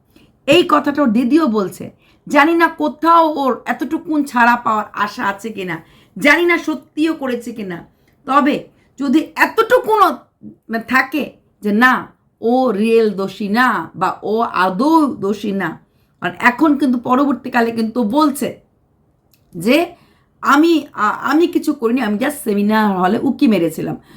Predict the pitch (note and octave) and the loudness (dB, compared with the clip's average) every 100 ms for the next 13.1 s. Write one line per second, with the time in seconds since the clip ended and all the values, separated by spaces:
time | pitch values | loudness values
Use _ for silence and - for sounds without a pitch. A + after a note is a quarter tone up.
0 | - - F3+ - D4+ F4+ - C4 B3+ C4 | -16 -10 -10 -2 0 2 0 -4 -4 -4
1 | C4 C4 C#4 A#3+ C4 C#4+ - B3 A#3 C#4+ | -4 -4 -4 -4 -2 -4 -2 -4 0 -2
2 | C4+ G#3+ - - _ _ - B3 B3+ C#4 | 0 0 -2 -12 _ _ -4 -2 -2 -4
3 | E4+ D#4+ B3+ G#3+ F3 E3+ E3 _ _ _ | 0 2 0 0 -2 -6 -8 _ _ _
4 | _ _ - A#3 - D#4 D4+ D#4+ D#4+ B3+ | _ _ -4 -4 0 2 4 4 2 0
5 | A#3 A3 - E3 D3 - _ _ _ _ | -2 -2 -4 -4 -4 -8 _ _ _ _
6 | - C4+ C4+ - G4+ E4+ E4+ E4 E4 D4 | -2 0 0 -4 -2 0 -2 -2 -2 0
7 | A#3 A#3 A3 C4 C4 C4+ - - A#3 - | -2 -4 -6 -8 -8 -10 -10 -6 -4 -2
8 | G3+ G3+ B3+ G#3+ - - _ _ G3 A3+ | -2 2 2 2 -4 -16 _ _ -4 -4
9 | B3+ D#4+ D4 B3+ B3+ B3+ B3+ B3+ B3+ - | -4 -6 -6 -6 -4 -2 -2 -2 -4 -8
10 | G3+ G3+ A3 A3+ A3+ A#3 A#3 - B3+ B3 | -12 -2 2 2 0 0 -2 -2 -2 0
11 | A3+ A3+ G#3+ G3+ - _ _ C#4+ E4+ G3+ | 0 0 0 -2 -8 _ _ -2 -2 -2
12 | - _ _ - F3 B3 B3 B3 A#3+ D4 | -10 _ _ -16 -6 0 2 2 -2 -8